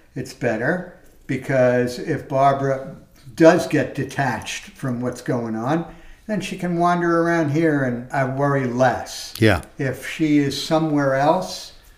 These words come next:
Speaker 1: number one, it's a little strange. And number two, I worry that, you know, she'll
Speaker 2: Well, we found her next door to Mom and Dad's place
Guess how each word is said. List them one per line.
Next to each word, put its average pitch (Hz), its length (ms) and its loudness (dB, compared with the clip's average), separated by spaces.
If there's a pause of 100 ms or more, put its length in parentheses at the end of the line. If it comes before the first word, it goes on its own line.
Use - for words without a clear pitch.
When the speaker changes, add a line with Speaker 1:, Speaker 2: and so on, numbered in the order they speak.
(180)
Speaker 1:
number 151 280 0
one, 143 300 0
it's - 200 -4
a 139 60 -4
little 127 240 -4
strange. 156 760 -6 (260)
And 139 100 -8
number 139 280 -4
two, 160 600 2
I 147 100 -2
worry 131 520 -4
that, 127 440 -10
you 156 140 -2
know, 139 420 -6
she'll 135 580 -6
Speaker 2:
Well, 101 640 4 (340)
we 95 480 0
found 104 520 4
her 104 400 6
next 107 380 2
door 110 240 4
to 113 80 6
Mom 117 260 6
and 123 120 4
Dad's 143 300 4
place - 520 -2